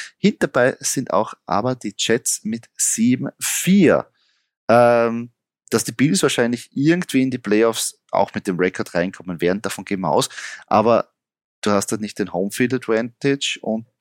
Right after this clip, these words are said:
du musst dann fahren. Ähm, sollten die Bills da Panik haben, dass sie den Nummer eins Spot da jetzt verlieren?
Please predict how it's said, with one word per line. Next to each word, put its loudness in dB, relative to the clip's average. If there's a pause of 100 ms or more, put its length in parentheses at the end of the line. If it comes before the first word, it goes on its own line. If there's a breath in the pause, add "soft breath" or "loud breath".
(140)
du -4
musst -4
dann -4
fahren. -2 (400 loud breath)
Ähm, 0
sollten -4
die -2
Bills 0
da -2
Panik -2
haben, -2
dass -4
sie -10
den -4
Nummer -4
eins -2
Spot -4
da 0
jetzt 0
verlieren? -6